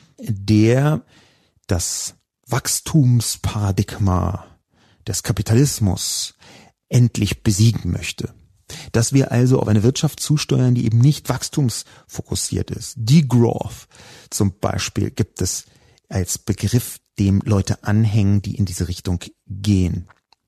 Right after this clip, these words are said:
Dass man also eine Art Anti-Wachstum schaffen muss. Eine Wirtschaft, die nicht wachstumsfixiert ist, die dementsprechend auch das Herzstück des Kapitalismus so ein bisschen rausreicht und,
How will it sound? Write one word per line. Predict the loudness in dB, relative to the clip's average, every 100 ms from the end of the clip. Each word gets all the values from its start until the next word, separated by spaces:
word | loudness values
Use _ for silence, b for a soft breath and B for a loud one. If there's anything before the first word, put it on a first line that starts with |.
| _
Dass | -4 -2
man | 0 0 0
also | 0 2 2 2 2 0 -2 B B B B B -4
eine | 0 0
Art | -2 -4
Anti-Wachstum | -2 0 0 0 -2 -6 -8 -6 -4
schaffen | -4 -2 -4 -6 _ _ 0
muss. | 2 4
Eine | 2
Wirtschaft, | 2 2 0 0
die | 0
nicht | 0
wachstumsfixiert | -2 -2 -2 -2 -4 -6 -4 -4
ist, | -2 -4 -6 B B B 0
die | 0
dementsprechend | 4 4 2 -2 -2 -4
auch | -4
das | -6 -6 -8
Herzstück | -8 -6 -6 -6
des | -8 -6
Kapitalismus | -4 -4 -4 -4 -2 -2
so | -2
ein |
bisschen | -2 -2
rausreicht | -2 -2 -2 -2 -4 -4
und, | -6